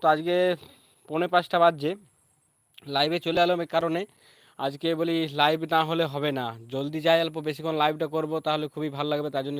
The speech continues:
জলদি জলদি চলে এলাম, ঠিক আছে? আর সকালে লাইভে আমি আসি মাঝে মধ্যে, তোমরা তো সবাই জানো, মাঝে মাঝে আমি লাইভে আসি। এখন এক দুদিন লাইভে আসিনি, তোমরা সবাই জানো ভালোভাবেই।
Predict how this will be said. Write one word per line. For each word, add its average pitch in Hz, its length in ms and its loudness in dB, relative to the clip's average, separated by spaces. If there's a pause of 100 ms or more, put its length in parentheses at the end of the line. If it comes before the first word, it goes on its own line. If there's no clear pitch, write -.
জলদি 135 160 -8
জলদি 139 260 -6
চলে 131 180 -6
এলাম, 110 160 -10
ঠিক 180 240 -6
আছে? 135 140 -8 (500)
আর 123 280 -4 (200)
সকালে 160 320 2 (120)
লাইভে 165 300 6
আমি 170 100 2 (100)
আসি 175 180 -4 (240)
মাঝে 143 220 -4
মধ্যে, 156 240 -4
তোমরা 151 180 -4 (100)
তো 147 40 -8
সবাই 151 300 -2
জানো, 147 180 0 (680)
মাঝে 135 280 -6
মাঝে 147 220 -4
আমি 143 160 -4
লাইভে 139 320 0
আসি। 135 160 -8 (120)
এখন 156 180 -8 (300)
এক 143 60 -6 (100)
দুদিন 151 260 -4 (120)
লাইভে 143 360 0
আসিনি, 147 340 -4 (240)
তোমরা 139 300 -8
সবাই 139 220 -4
জানো 135 240 -2
ভালোভাবেই। 131 460 -8